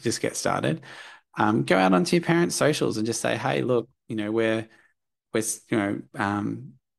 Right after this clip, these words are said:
you know, my, my daughter or son has this business, is just getting started up. Is anyone interested in,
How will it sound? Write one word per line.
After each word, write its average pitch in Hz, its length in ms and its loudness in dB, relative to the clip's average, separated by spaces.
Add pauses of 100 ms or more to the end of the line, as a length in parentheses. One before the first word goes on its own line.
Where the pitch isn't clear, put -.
(240)
you 110 140 0
know, 101 120 2
my, 110 320 2
my 101 120 2
daughter 120 340 4
or 107 60 2
son 117 240 0
has 113 180 0
this 110 180 -2
business, 143 440 2
is 110 100 0
just 110 160 -2
getting 107 220 -4
started 110 340 -2
up. 127 220 0
Is 117 80 -2
anyone 110 320 0
interested 110 420 -4
in, 104 260 -2